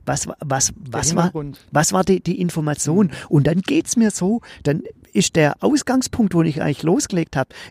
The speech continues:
Speaker 1: spielt auf einmal gar keine große Rolle mehr,
Speaker 2: Ja, ja, ja.
Speaker 1: sondern dann komm ich eigentlich vom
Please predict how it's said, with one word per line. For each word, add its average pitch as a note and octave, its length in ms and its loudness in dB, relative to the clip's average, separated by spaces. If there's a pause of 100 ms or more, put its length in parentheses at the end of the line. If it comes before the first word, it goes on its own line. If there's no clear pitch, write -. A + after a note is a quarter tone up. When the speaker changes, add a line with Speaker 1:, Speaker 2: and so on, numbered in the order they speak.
Speaker 1:
spielt - 400 0
auf - 100 -2
einmal D#3 220 4
gar C3 160 0
keine - 140 -2
große C3 280 0
Rolle G#3+ 240 4
mehr, C#3+ 180 2
Speaker 2:
Ja, D3+ 60 -8
ja, F#3 100 -8
ja. F#3 60 -6
Speaker 1:
sondern D#3+ 300 2 (160)
dann D#3 160 2
komm G#3 180 2
ich - 220 -6
eigentlich G#3 180 2
vom F3+ 220 2